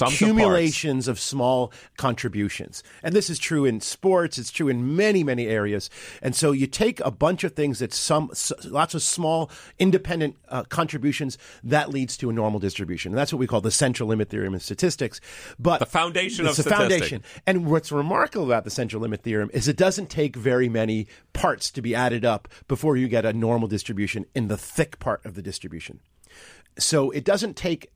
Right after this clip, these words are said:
Speaker 2: it, it, you'll see the normal distribution in the thick part all over the place. Now, the tails to be normal,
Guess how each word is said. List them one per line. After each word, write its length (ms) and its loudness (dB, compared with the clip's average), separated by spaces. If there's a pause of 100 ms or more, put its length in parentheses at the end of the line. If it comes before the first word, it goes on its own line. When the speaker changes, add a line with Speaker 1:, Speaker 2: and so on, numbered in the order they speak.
(160)
Speaker 2:
it, 200 0
it, 180 -4
you'll 220 2
see 240 0
the 100 4
normal 260 0
distribution 600 -8
in 140 -6
the 60 -4
thick 340 -4
part 260 -2 (580)
all 340 2
over 220 -4
the 100 -8
place. 380 -10 (400)
Now, 220 2
the 100 0
tails 720 0
to 120 -12
be 140 -4
normal, 480 -2